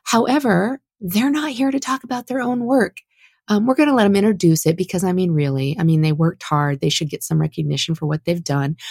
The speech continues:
But the interest is we wanna discuss the books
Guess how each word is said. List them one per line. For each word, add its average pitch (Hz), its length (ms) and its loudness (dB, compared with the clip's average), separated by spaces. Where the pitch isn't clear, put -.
But 190 180 -4
the - 200 -4
interest 302 480 0
is 175 460 0
we 214 140 2
wanna 220 180 2
discuss 185 460 -4
the 160 180 -10
books 170 540 0